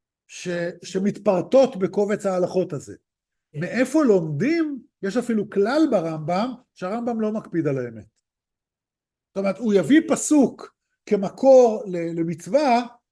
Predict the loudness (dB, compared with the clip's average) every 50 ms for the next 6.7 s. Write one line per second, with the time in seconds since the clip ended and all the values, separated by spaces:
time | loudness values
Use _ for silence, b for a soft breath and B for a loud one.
0 | _ _ -4 -2 -2 0 2 2 4 4 6 6 4 4 0 -4 -4 -4 -2 -2
1 | 0 2 4 4 6 6 6 4 2 0 -4 -14 _ -8 -8 -6 -2 -2 0 2
2 | 4 4 4 2 2 0 -4 -4 -4 -4 -6 -6 -6 -2 -2 0 2 2 0 0
3 | -2 -2 -4 -4 -2 0 2 2 0 0 -4 -12 _ _ -2 0 2 4 4 6
4 | 6 6 4 4 2 0 0 -2 -2 -4 -6 -4 -4 -2 -2 -2 -2 -2 -4 -4
5 | -4 -4 -2 -2 -2 -2 -2 -2 -4 -4 -6 -6 -4 -2 -2 -2 -2 -2 -4 -4
6 | -4 -4 -4 -6 -8 -12 -12 -14 -16 -16 -18 -18 -20 -20